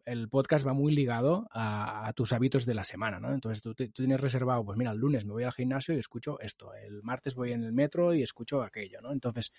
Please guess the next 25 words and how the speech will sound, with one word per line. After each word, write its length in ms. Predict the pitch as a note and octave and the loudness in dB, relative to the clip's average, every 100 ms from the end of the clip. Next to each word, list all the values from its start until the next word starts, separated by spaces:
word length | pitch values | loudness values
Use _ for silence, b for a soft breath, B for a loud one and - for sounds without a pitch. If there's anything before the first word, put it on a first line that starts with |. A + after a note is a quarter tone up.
| B B B | B B B
el, 360 | A#2+ B2+ B2+ B2+ | 0 2 2 2
el 280 | B2+ B2+ B2+ | 4 4 6
mero 240 | D#3 F3 | 8 10
hecho 260 | E3 - B2 | 10 6 0
de 120 | A2+ | 0
cambiar 340 | - A#2+ C3+ | -2 2 2
todo, 360 | C#3 D#3 D3 G3+ - b b _ | 4 4 4 2 -6 b b _
pues 180 | C3 B2 | 0 0
esto 180 | C3 D#3 | 2 2
sin 180 | C#3 C3 | 4 6
duda 240 | C#3 D#3+ | 6 6
al 160 | A#2+ A#2+ | 2 -4
principio 420 | A#2+ B2+ B2+ E3 | -2 -2 0 0
alteró 420 | A#2+ A#2+ - A#2+ B2 | 0 -4 -2 0 2
muchísimo 480 | C#3 - B2+ D3 | 2 0 0 2
las 140 | C#3 G#2+ | 2 0
escuchas, 460 | G2+ - A2+ G2 | -4 -6 -10 -10
¿no? 120 | G#2 C3+ | -8 -2
Y 140 | C3 | 2
más 200 | C3+ C#3 | 4 6
aún 380 | D3 D#3 D#3+ G#3+ _ _ | 6 6 6 0 _ _
con 160 | B2 A#2+ | -6 -6
los 100 | - | -6
podcasts 380 | B2+ - D#3+ | -8 -2 -2
como, 640 | - A#2 A2 G#2+ G#2+ G#2+ | 0 -4 -4 -6 -8 -10